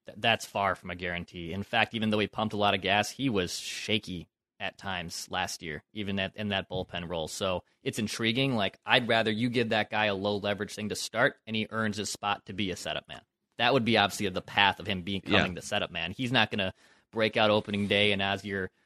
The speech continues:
Speaker 1: first game of the season, you get into Duran, Varland's not taking the mound in the eighth inning unless he just absolutely wows you in spring training. Um, but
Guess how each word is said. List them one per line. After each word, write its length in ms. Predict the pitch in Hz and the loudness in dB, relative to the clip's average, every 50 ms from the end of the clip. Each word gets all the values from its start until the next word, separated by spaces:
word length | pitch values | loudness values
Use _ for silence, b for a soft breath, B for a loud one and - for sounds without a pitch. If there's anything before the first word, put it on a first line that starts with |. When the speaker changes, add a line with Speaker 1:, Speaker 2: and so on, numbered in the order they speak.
| _ _ - | _ _ -6
Speaker 1:
first 220 | - 123 113 - | -4 -2 -2 -2
game 200 | - 123 117 110 | 0 2 2 2
of 40 | 110 101 | 2 0
the 60 | - | 0
season, 280 | - - 110 104 107 | 0 0 0 0 0
you 80 | 101 98 | 0 0
get 140 | 95 113 107 | 0 0 0
into 100 | 104 101 | 0 -2
Duran, 480 | 98 98 92 101 104 104 101 98 90 - _ - | -2 0 2 2 4 4 2 0 -2 -8 _ -2
Varland's 320 | 107 104 117 110 104 98 107 | 2 4 4 4 4 2 0
not 160 | 95 95 - | -2 0 2
taking 220 | - 107 - 101 | 2 2 2 2
the 60 | 95 | 0
mound 240 | 95 98 101 104 98 | 2 2 4 2 2
in 40 | 92 | 2
the 100 | 92 101 | 0 0
eighth 200 | 101 92 - - | 0 0 -2 -4
inning 200 | 107 101 95 95 | -4 -2 -2 -2
unless 220 | 98 104 101 92 | 0 0 0 0
he 80 | - 104 | 0 -2
just 180 | 95 95 - - _ _ - | -4 -4 -6 -6 _ _ 0
absolutely 440 | 131 131 117 - - - 107 92 107 | 2 2 2 2 0 -6 -4 -2 0
wows 440 | 101 101 101 98 104 110 110 98 95 | 0 4 4 6 6 6 6 4 2
you 80 | 92 | -4
in 60 | 92 90 | -6 -6
spring 320 | - - - 95 85 87 | -6 -8 -10 -10 -10 -10
training. 420 | - - 110 110 110 98 87 82 - _ _ _ _ _ _ _ _ - | -8 -4 -2 0 0 0 -2 -6 -10 _ _ _ _ _ _ _ _ -6
Um, 360 | 110 107 98 92 90 87 87 - - | -2 -2 0 -2 -2 -4 -8 -6 -4
but 200 | 104 98 95 | -2 -2 -2